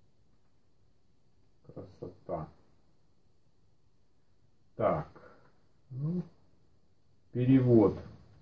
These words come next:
Кое-где не ахти. Так,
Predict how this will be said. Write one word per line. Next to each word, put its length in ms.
Кое-где 760
не 260
ахти. 600
Так, 400